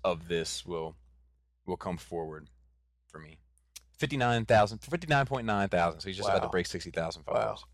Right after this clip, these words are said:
Speaker 2: That's crazy.
Speaker 1: Um,
Speaker 2: What's the average, I wonder what the average Instagram numbers
Speaker 1: you know,
Speaker 2: are.
Speaker 1: we forgot to ask him, like, what his D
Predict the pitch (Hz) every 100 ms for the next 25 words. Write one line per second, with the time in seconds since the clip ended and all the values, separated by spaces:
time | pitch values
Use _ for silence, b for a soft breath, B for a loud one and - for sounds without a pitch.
0 | B B B B - - 123 120 104 85
1 | _ _ - 90 226 - - 123 131 135
2 | 110 127 185 196 113 101 110 104 - 110
3 | - 113 107 104 104 107 98 - 175 156
4 | 139 147 156 135 113 123 - 98 92 101
5 | 92 87 90